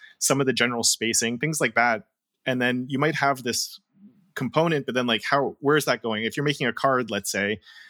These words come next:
and you know the card's getting plugged into a three-column grid, or it's maybe they stacked, but at larger sizes, it's becoming a grid. So, like, do you even need to worry about things like a width on there?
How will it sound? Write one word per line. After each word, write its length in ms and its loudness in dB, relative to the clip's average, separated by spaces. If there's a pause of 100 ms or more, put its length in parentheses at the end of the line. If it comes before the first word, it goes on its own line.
(240)
and 160 0
you 140 4
know 240 6
the 80 0
card's 300 0
getting 200 0
plugged 300 -2
into 300 0
a 40 0
three-column 680 -2
grid, 380 0 (260)
or 180 -4
it's 280 -10 (120)
maybe 200 -2
they 100 -2
stacked, 480 0
but 80 -6
at 80 -8
larger 300 -2
sizes, 420 -2
it's 140 -8
becoming 340 -4
a 80 -2
grid. 400 0 (240)
So, 160 2
like, 200 2 (120)
do 160 -2
you 60 0
even 280 0
need 200 0
to 100 0
worry 240 4
about 180 2
things 220 -2
like 80 -4
a 80 0
width 300 -2
on 140 0
there? 320 -4